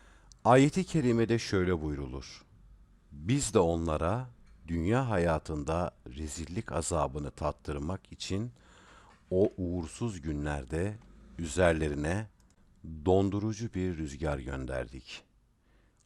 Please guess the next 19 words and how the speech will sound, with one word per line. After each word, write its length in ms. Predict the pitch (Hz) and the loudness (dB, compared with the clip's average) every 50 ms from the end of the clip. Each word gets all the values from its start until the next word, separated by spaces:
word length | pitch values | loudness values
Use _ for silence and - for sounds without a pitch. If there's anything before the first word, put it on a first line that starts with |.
| _ | _
Ahiret 440 | - 87 85 90 101 123 147 - - | 0 2 2 4 4 2 2 0 -2
azabı 420 | 87 92 82 87 92 85 82 78 80 | -4 -2 0 2 2 2 2 0 -4
ise 520 | 76 69 - - - 87 92 95 113 110 - - - - - | -6 -6 -6 -4 -2 -2 -2 -2 -2 -6 -12 -18 -20 -20 -12
daha 360 | 80 73 78 76 82 85 - | -6 -4 -2 0 0 0 0
da 80 | 76 71 | -2 -6
perişan 580 | - 73 71 65 64 62 - - - 73 65 | -8 -8 -8 -8 -8 -10 -10 -10 -10 -8 -8
edicidir. 720 | 64 58 123 123 123 - 123 - - 127 - - - - _ _ _ _ _ _ _ - - - - - - _ _ _ | -8 -10 -12 -14 -14 -16 -18 -16 -14 -14 -12 -14 -14 -16 _ _ _ _ _ _ _ -20 -20 -20 -20 -20 -20 _ _ _
Onlara 520 | - 110 123 123 135 131 117 120 131 98 - - | 2 4 4 4 2 2 2 2 2 0 0 0
asla 480 | - 131 135 - - - 104 95 98 | 0 2 2 0 0 2 2 4 4
yardım 460 | 101 98 90 85 80 78 85 85 - - - | 4 2 0 0 -2 -2 -4 -4 -6 -6 -10
edilmeyecektir. 1120 | 65 71 82 80 69 65 65 65 65 120 120 - - 127 - - - 131 131 - - - - _ _ _ _ _ _ _ _ - - _ _ _ _ _ | -8 -6 -6 -4 -4 -6 -6 -8 -8 -8 -10 -10 -12 -14 -14 -14 -12 -12 -12 -12 -14 -16 -20 _ _ _ _ _ _ _ _ -20 -20 _ _ _ _ _
Biz 320 | 85 82 90 113 110 - - | -4 -2 0 0 0 -2 -2
onların 500 | - 95 92 90 85 90 101 117 117 113 | 0 2 2 2 2 0 0 0 0 -2
üstüne 640 | 98 - - - 95 90 87 92 104 123 135 131 - _ _ _ _ _ _ _ _ | -4 -6 -6 -4 -2 -2 0 0 0 -2 -4 -6 -10 _ _ _ _ _ _ _ _
uğursuz 640 | - 82 85 101 110 98 85 - - 131 135 120 110 | -6 -4 -2 0 -2 -2 -4 -6 -6 -4 -4 -4 -2
mu 140 | 107 98 87 | -2 0 0
uğursuz 580 | 87 87 82 78 - - - 98 85 80 73 | 0 0 0 -2 -6 -8 -8 -8 -8 -6 -6
bir 100 | 78 78 | -6 -6
günde 640 | 69 69 65 73 76 73 69 69 76 85 98 113 123 | -6 -6 -6 -6 -6 -4 -4 -2 -2 -2 -2 -4 -6